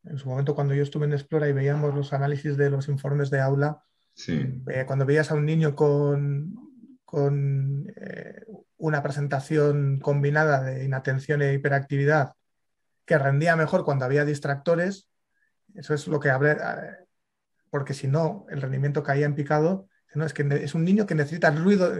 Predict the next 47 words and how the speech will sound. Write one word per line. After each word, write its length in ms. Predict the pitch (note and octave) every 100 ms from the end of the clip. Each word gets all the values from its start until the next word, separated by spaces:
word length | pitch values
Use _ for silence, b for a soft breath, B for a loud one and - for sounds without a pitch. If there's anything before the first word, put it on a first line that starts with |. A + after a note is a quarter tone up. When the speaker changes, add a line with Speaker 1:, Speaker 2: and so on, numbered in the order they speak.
| D#3+
Speaker 1:
¿no? 220 | E3 F3+ G#3+
Que 220 | D#3 D3 B B -
lo 60 |
que 60 | D#3
decimos 260 | D#3 G3
Speaker 2:
Sí. 40 | F3
Speaker 1:
a 40 |
veces, 120 | E3
¿no? 60 | F#3+
Es 60 | G3
que 80 |
yo 60 | G#3
necesito, 580 | B3 B3 C4+ A3 - -
personas 320 | D3+ F#3+ F#3+
que 80 | F#3
conocemos, 360 | F3+ F#3 G#3
que, 80 | F#3+
que 200 | E3+ F#3
necesito 260 | F#3+ G#3 G#3+
ruido 260 | A3+ A3
de 80 | F#3
fondo, 480 | E3 A3 G#3+ G#3+ G#3 B B
necesito 200 | F#3+ A3
estudiar 360 | G3+ G3 A3
con 140 | G#3+ G3
música, 320 | G#3+ A3 G#3
porque 120 | E3+
como, 220 | D#3+ D#3+
como 140 | D#3+ E3
estudio 200 | G3 A#3
en 60 |
silencio, 600 | G3+ G#3 A3 G#3+ A#3 A3 _ _ -
empiezo 320 | D#3+ A3 G#3+
a 20 |
dispersarme 840 | G3 G3 F3 - G#3+ A3 A3+ A#3 -
Speaker 2:
<laughs> 600 | - - - - - -
Speaker 1:
y 140 | F3+
no 80 | G3
me 100 | G3+
concentro. 540 | F3+ D3+ C#3 C3 B2+
Necesito 340 | C#3 C#3 D#3+ G3
un, 200 | G3 -
el 240 | D#3+ D#3+
ruido 280 | D#3 A3 A3
suficiente 580 | A3 G3 F#3+ G#3 G3 F3+
en 80 | E3+
el, 340 | D#3+ D#3+ -